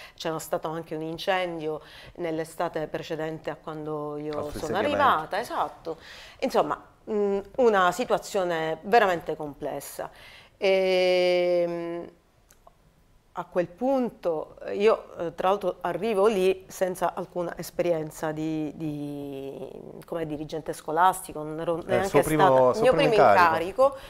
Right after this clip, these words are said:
Speaker 1: come vincitrice di concorso, eh, eh, però non venivo da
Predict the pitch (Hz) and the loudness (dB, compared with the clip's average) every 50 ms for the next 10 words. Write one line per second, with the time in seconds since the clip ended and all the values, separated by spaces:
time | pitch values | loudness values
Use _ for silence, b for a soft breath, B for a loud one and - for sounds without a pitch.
0 | B B B B 190 185 180 175 165 165 170 185 170 - 208 190 202 190 - - | B B B B -4 -2 -2 -2 -2 -2 -4 -6 -6 -6 -6 -6 -6 -4 -2 -2
1 | 170 175 180 262 294 294 277 - 254 233 226 - - - - 180 170 185 214 208 | -2 0 0 -2 -4 -6 -4 -4 -2 -2 -2 -2 -4 -8 -6 -2 0 0 2 0
2 | 185 - - - 175 175 170 170 - 254 254 214 208 226 254 247 240 233 - 269 | 0 -2 -4 -4 -2 -2 -2 0 0 2 2 2 2 0 0 0 0 0 0 0
3 | 233 190 180 175 170 175 175 175 | 0 0 0 2 4 4 2 2